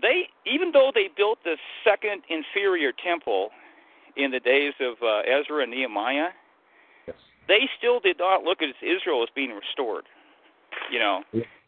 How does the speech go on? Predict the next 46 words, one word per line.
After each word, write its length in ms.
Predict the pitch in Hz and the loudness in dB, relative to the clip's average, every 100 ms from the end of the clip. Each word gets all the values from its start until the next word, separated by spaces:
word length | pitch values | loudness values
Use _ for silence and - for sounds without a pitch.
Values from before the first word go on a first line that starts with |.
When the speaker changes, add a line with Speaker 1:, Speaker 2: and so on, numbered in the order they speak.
| _ | _
Speaker 1:
And 140 | 190 202 | 2 8
there's 100 | 175 | 8
a 40 | 127 | 8
Speaker 2:
<laughs> 80 | |
Yeah. 60 | 120 | 6
Speaker 1:
reason 220 | 117 - 151 | 4 0 -8
for 80 | 131 | 2
that. 300 | 110 92 - | 4 4 4
There's 160 | 214 247 | 2 2
a 60 | |
reason 260 | 262 359 320 | 0 0 0
for 80 | 226 | 2
that 180 | 156 147 | 4 2
because, 300 | 156 196 180 | 2 0 0
I 40 | |
mean, 120 | 196 180 | -2 -2
if 220 | - 185 | -2 -2
you 60 | |
look 100 | 254 | 0
at 60 | 320 | 0
the 80 | 269 | 0
prophecies, 680 | - 269 370 269 - 254 247 | 4 4 4 0 -2 -2 0
they're 140 | - | 0
talking 480 | 175 262 269 - 233 | 4 4 4 2 -6
about, 440 | 180 165 160 151 139 - _ - _ _ _ | 2 4 6 6 2 -4 _ -20 _ _ _
you 80 | 180 | 2
know, 80 | |
grand 580 | 156 - 139 196 269 262 - | 2 2 2 4 4 0 0
things. 480 | 214 311 254 - - - - - | 4 4 4 0 -8 -20 -20 -10
And 120 | 180 | 2
that's 160 | 196 277 | 4 2
just 160 | 320 277 | -2 -2
why 240 | 262 277 - | 2 2 2
people 320 | 233 - 240 | -4 -2 2
were 100 | 214 | 2
not 240 | 185 202 226 | 6 6 4
impressed 560 | 170 - 196 262 - 156 | 0 2 2 2 -2 -4
with 120 | 143 | 0
that 220 | 139 131 - | 2 2 2
temple, 480 | 220 311 - - - _ - - - _ - | -2 -2 -2 -4 -10 _ -20 -20 -20 _ -4
because 280 | 160 185 185 | 4 6 6
it 100 | 185 | 2
was 140 | 175 170 | -2 -4
inferior 680 | 165 - 190 226 247 180 135 | -6 -6 -6 -4 0 2 2
to 140 | 117 117 | -2 0
Solomon's 420 | 156 190 233 127 | 2 4 2 -2